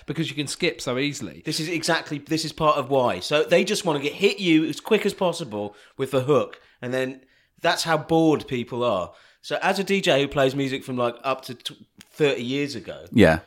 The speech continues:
Speaker 3: Well, songs are only short there as well.
Speaker 2: No, but they're too long. A two and a half minute song
Speaker 3: It's
Speaker 2: by
Speaker 3: too
Speaker 2: t-,
Speaker 3: long.
Speaker 2: it's too long by today's standard.
Speaker 1: That's crazy,
Speaker 2: And literally,
Speaker 1: isn't it?
Speaker 2: 'cause you've got the imagery with it. It's just literally like, shake your tits, suck. I was on the bus the other day.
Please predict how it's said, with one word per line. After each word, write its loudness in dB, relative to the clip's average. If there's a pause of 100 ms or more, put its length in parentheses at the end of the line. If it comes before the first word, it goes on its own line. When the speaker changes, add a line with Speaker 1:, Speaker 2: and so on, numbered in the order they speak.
Speaker 3:
Well, 6
songs 10
are 8
only 4
short 6
there 8
as 4
well. 2 (360)
Speaker 2:
No, -2 (100)
but -10
they're 0
too -2
long. 0 (200)
A -12
two -2
and 2
a 2
half 0
minute -2
song -4 (240)
Speaker 3:
It's -4
Speaker 2:
by 2
Speaker 3:
too 8
Speaker 2:
t-, 8
Speaker 3:
long. 8
Speaker 2:
it's -4
too -2
long 2
by 0
today's -4
standard. -8
Speaker 1:
That's -16
crazy, -2
Speaker 2:
And 2
literally, 0
Speaker 1:
isn't -6
it? -16
Speaker 2:
'cause -2
you've -6
got 0
the -2
imagery 0
with -4
it. -10
It's -14
just -8
literally -4
like, -6 (240)
shake -4
your -2
tits, 0
suck. -6 (280)
I 4
was 4
on 4
the 4
bus 0
the 0
other -4
day. -10